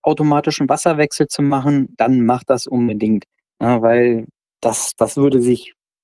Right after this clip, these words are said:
bei so riesigen Wasserwechseln immer richtig in die Länge ziehen und kann dann auch irgendwann mal anfangen zu nerven. Deswegen, ähm, sowas dann halt schon mal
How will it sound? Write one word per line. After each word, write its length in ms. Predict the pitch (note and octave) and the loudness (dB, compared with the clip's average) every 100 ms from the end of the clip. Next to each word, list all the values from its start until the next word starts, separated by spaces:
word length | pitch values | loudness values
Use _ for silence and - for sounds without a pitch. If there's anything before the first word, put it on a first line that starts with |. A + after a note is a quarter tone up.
| - | -2
bei 320 | A#2+ A#2+ A#2+ | 0 2 2
so 220 | A2+ B2+ | 0 -2
riesigen 380 | C3 C#3+ B2+ A#2 | -2 -2 0 -2
Wasserwechseln 580 | B2 - B2 B2 - A#2+ | -2 -2 0 -2 -4 -6
immer 260 | A#2 A2 | -4 -2
richtig 300 | C#3+ - C3+ | -4 -4 -2
in 80 | C3+ | 0
die 80 | A#2+ | 2
Länge 320 | A#2+ C#3+ B2+ | 2 2 0
ziehen 560 | - - C3+ C3 C3 B2 | -2 -2 0 2 0 0
und 440 | A#2 A#2+ A2+ A2 - | 0 0 0 -2 -2
kann 180 | B2+ | 0
dann 140 | B2+ B2 | 0 0
auch 240 | B2 B2+ | 0 2
irgendwann 320 | B2+ C3 B2 | 2 2 0
mal 140 | A#2+ A2+ | 0 -2
anfangen 400 | B2 - B2 A#2 | -4 -4 -6 -6
zu 140 | - | -4
nerven. 560 | A2 A2 C3 C#3 C3+ A#2+ _ _ _ _ _ | -2 0 0 -2 -4 -4 _ _ _ _ _
Deswegen, 600 | A#2 G#2 G#2+ A#2 B2+ A#2 - _ _ _ - | -2 0 2 2 2 0 -2 _ _ _ 0
ähm, 560 | A#2+ A2+ A2 G#2+ G2 _ _ _ | 2 2 2 2 -2 _ _ _
sowas 400 | A#2 B2 B2 - | 0 2 2 2
dann 220 | A#2+ A2+ | 0 2
halt 260 | A2+ A2+ - | 2 0 0
schon 200 | B2+ A#2+ | 0 2
mal 420 | A#2 A2+ G#2 | 2 2 0